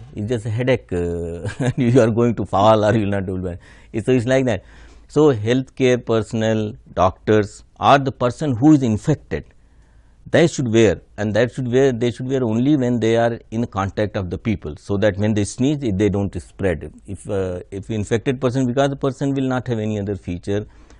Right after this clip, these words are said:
little bit of runny nose, little bit of coughing, mild fever. They may work also, they may go around, although once they are known to have this, unless it is necessary, they should stay home. But if they have to go to the,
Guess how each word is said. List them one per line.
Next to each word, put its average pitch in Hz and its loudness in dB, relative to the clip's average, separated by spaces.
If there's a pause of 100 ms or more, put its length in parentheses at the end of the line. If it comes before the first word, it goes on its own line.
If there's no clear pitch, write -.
little 104 -2
bit 104 -2
of 95 0
runny 98 -2
nose, 92 -2
little 90 -8
bit 87 -8
of 85 -10
coughing, 87 -8
mild 82 -8
fever. 85 -6 (1000)
They 98 -6
may 113 0
work 127 2
also, 95 -4
they 90 -4
may 87 -4
go 92 -2
around, 117 -4
although 104 0
once 98 -4
they 92 -2
are 90 0
known 110 0
to 110 -2
have 107 0
this, 117 -2 (200)
unless 101 -4
it 101 -14
is 98 -6
necessary, 98 -4
they 92 -2
should 90 -10
stay - -6
home. 113 -6 (520)
But 95 -4
if 143 0
they 160 4
have 135 0
to 98 -4
go 92 0
to 92 -8
the, 82 -8